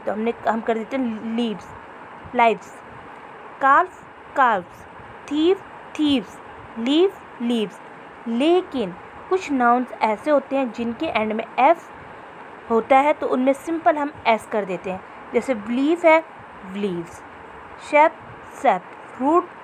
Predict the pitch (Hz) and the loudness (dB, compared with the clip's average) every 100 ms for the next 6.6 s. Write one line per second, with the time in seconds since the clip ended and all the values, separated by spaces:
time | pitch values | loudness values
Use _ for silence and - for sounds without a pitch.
0 | - 233 226 170 - - - - - - | -4 2 4 2 -4 -18 -20 -20 -20 -18
1 | - - 320 240 - - - 302 - 196 | -12 -4 0 0 -2 -12 -10 -6 -4 -4
2 | 180 165 - 143 - - - 269 269 359 | -2 -4 -6 -14 -14 -20 -4 0 4 2
3 | - 330 339 262 233 220 269 466 - - | 2 -4 -2 4 2 4 2 2 -2 -12
4 | 262 226 170 185 - - - 381 - - | -2 0 0 -2 -14 -18 -4 -4 -2 -6
5 | 277 - - 269 269 311 - 208 - 302 | -6 -6 -8 -4 2 2 2 -2 -2 -2
6 | 269 - 262 226 - 320 | -2 -2 -2 -4 -2 -4